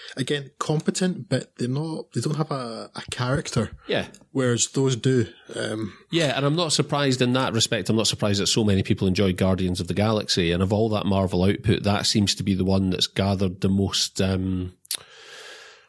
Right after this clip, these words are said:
Speaker 2: I, I don't even, <sighs> I'm trying to think, how would I, how would I put this? The fan base for Guardians of the Galaxy, I think, has more heart invested in that movie than perhaps fans of the,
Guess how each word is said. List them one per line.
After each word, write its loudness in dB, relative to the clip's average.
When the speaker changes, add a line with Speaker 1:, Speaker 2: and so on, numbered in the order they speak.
Speaker 2:
I, 0
I 0
don't 2
even, 2
<sighs> -20
I'm -6
trying -8
to -10
think, -2
how -6
would 0
I, -4
how 2
would 2
I -6
put 0
this? 2
The 0
fan 0
base 2
for -2
Guardians 0
of -4
the -2
Galaxy, 0
I -2
think, -2
has 0
more 2
heart -2
invested 0
in -2
that 0
movie 2
than -4
perhaps -4
fans -2
of -4
the, -2